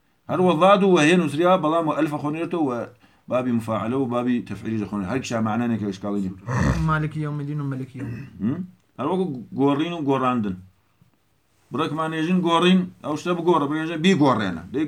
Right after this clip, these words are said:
Speaker 1: گۆڕین، بیگۆڕێنە و بیگۆڕە هەر یەکێکە. فقط اختلافی چییە؟ لەهجەش. قورئانیش لەسەر س-، لەهجەی عەرەب، ئەم، یەکەم جار لەسەر لەهجەی قورئانش لەسەر لەهجاتی عەرەب دابەزیوە، ئشکاڵی نییە. بەو شێوازە بیخۆنێت.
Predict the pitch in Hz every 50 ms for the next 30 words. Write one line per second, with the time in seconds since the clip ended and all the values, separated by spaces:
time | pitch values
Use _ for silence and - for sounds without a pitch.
0 | 147 175 180 190 190 208 220 214 185 175 190 190 180 196 196 196 196 190 190 190
1 | 190 180 190 180 180 196 220 247 247 - 349 359 311 - - 113 98 110 110 120
2 | - - - _ _ - 165 175 247 220 175 156 - - 165 160 180 202 196 196
3 | 202 185 - 185 151 135 143 - - - _ _ _ _ _ _ _ _ _ _
4 | - 101 98 - - 101 110 101 98 92 98 92 90 - 117 117 113 151 175 175
5 | 160 147 135 131 156 151 139 - - - - - - - - - - - - -
6 | - - - - - - 110 110 113 104 107 113 107 110 113 113 135 131 - -
7 | - _ _ _ _ _ _ _ _ - 98 98 - 101 101 98 107 107 107 117
8 | 123 123 113 113 127 120 110 107 107 123 117 104 107 120 113 107 107 107 117 117
9 | 110 104 98 95 92 98 95 98 98 95 - 104 113 117 113 120 117 110 104 98
10 | 92 95 92 82 76 65 - - 98 95 95 95 90 85 90 92 _ _ _ _
11 | _ _ _ - - 92 87 90 87 85 87 85 78 87 - 90 82 80